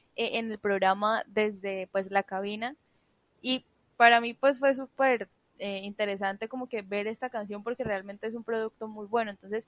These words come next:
además de que nos hables un poco, pues, de cómo surgió, eh, esta canción, que nos digas de pronto, eh,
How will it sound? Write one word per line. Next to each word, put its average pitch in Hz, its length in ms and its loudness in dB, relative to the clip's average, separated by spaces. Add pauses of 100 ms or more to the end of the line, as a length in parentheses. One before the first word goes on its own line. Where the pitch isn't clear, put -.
(120)
además 220 400 4
de 269 80 0
que 311 100 -2
nos 247 140 0
hables 226 240 2
un 262 80 -6
poco, 269 280 2
pues, 240 220 2
de 202 100 -4
cómo 220 280 -4
surgió, 208 460 -4
eh, 214 260 -4
esta 240 220 -2
canción, 208 480 -8 (400)
que 254 120 -2
nos 247 140 -4
digas 254 340 -4 (240)
de 226 220 -2
pronto, 226 640 -2 (140)
eh, 208 300 -6